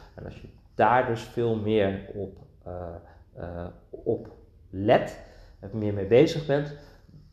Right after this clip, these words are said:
dat dat denk ik meer oplevert. Als je alles eruit haalt, dan wil dat niet zeggen dat een kind gelukkiger wordt. Als ons zoontje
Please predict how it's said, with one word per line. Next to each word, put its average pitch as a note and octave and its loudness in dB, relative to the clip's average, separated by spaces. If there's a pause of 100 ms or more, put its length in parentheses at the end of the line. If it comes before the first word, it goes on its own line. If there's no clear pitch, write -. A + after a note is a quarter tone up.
dat A2+ 2
dat G#2+ 2
denk F2 -6
ik F#2 -12 (120)
meer C#3 -2
oplevert. G#2 -2
Als - -10
je - -14
alles A3 8
eruit E3+ 4
haalt, C#3+ -4 (400)
dan B2 -2
wil A2 -2
dat - -10
niet D3+ 2
zeggen C#3+ 4 (100)
dat G#2+ -8
een - -16 (220)
kind C3+ 0
gelukkiger - -2
wordt. D#2 -14 (280)
Als - -20 (120)
ons D3 2
zoontje A#2+ 2